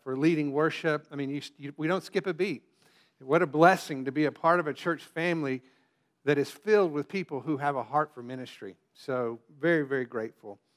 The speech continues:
In the weeks and months to come, I hope just to share things over time that, uh,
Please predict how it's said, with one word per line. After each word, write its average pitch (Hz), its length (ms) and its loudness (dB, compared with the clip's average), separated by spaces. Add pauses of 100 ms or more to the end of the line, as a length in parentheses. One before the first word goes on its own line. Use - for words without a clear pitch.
(560)
In 185 220 -4
the 180 100 2
weeks 202 440 0
and 160 300 -2
months 165 320 0
to 180 80 -6
come, 185 320 2
I - 20 0
hope 196 240 2
just 190 200 -8
to 175 60 -10
share 180 360 0
things 175 340 -6
over 165 240 0
time 165 460 -2
that, 143 240 -2 (120)
uh, 135 380 -4